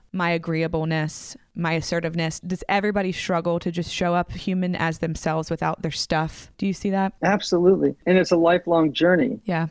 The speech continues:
Speaker 2: toward showing up as your true self.
Speaker 1: Yeah.
Speaker 2: I think that, you know, certain numbers do better at it than others by nature.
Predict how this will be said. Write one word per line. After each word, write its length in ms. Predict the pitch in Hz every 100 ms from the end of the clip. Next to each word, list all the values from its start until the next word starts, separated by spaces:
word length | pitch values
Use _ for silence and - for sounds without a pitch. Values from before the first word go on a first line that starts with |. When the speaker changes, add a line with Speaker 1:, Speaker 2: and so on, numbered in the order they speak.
| -
Speaker 2:
toward 520 | 160 151 139 127 120
showing 380 | - 175 151 143
up 180 | 135 -
as 160 | 131
your 120 | 135
true 240 | - - 131
self. 340 | - 120 110
Speaker 1:
Yeah. 220 | 185 175 165 - _
Speaker 2:
I 80 | 151
think 400 | - 254 - -
that, 440 | 143 127 143 139 139
you 100 | 185
know, 120 | 160
certain 420 | 147 - 214 180 175
numbers 760 | 170 165 165 156 151 - - - 123
do 260 | 113 156 147 - _
better 300 | - 156 147
at 160 | 151 139
it 180 | 135 131 -
than 380 | 135 131 127 117 _
others 360 | 139 131 135 131
by 120 | 131
nature. 600 | 127 131 123 139 165 190